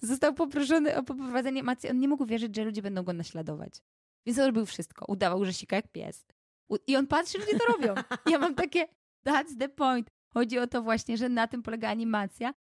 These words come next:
Speaker 1: że ty trochę wymyślasz, co tam ma być. Oczywiście są animacje, które są jakby ustalone,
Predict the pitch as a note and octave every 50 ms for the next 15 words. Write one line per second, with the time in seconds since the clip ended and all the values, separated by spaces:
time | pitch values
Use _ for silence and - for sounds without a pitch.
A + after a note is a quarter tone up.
0 | _ - - A#3+ - - B3+ B3 - B3 B3 B3 - - B3 B3 C4 - _ _
1 | _ - G#3+ B3+ C4+ B3+ C4+ D#4 G#4+ - - B3+ A#3 - - A#3 A3 - A#3+ A#3
2 | A#3 A#3+ B3 A#3+ B3 - - - F#3+ - G3+ A3+ - - - F#3 - - G3+ -
3 | - G3+ G3 F#3 F#3+ G3 G#3 - - F#3+ - - F#3+ F3+ F3 F3+ - - - F3+
4 | F3+ - - F3+ - - F#3+ F#3+ G3 G3+ G3+ G3 F#3+ F#3+ F3+ F3 E3+